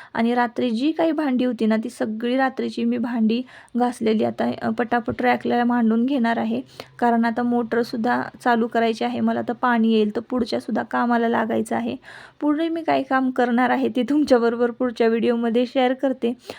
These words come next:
हो, आणि रात्रीची मी काही भांडी वगैरे ठेवली नव्हती, सगळी भांडी मी घासून घेतली होती. तर भरपूर स्वच्छता झालेली आहे. असो, आजच्या व्हिडिओपुरता एवढंच.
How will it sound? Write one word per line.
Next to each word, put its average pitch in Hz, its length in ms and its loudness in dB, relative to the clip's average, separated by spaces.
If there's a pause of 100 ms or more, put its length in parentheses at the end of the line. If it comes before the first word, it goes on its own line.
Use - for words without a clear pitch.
(180)
हो, 262 100 4
आणि 226 260 4
रात्रीची 247 480 0
मी 262 120 -2
काही 254 160 0
भांडी 233 340 2
वगैरे 226 320 2
ठेवली 247 340 0
नव्हती, 254 300 -2
सगळी 233 460 0
भांडी 262 320 -2
मी 247 120 -2
घासून 254 500 -4
घेतली 277 300 -2
होती. 233 240 -4 (440)
तर 247 100 0
भरपूर 277 400 2
स्वच्छता 269 560 -2
झालेली 247 420 2
आहे. 247 360 -2
असो, 247 260 -6
आजच्या 247 520 -4
व्हिडिओपुरता 240 680 0
एवढंच. 247 420 0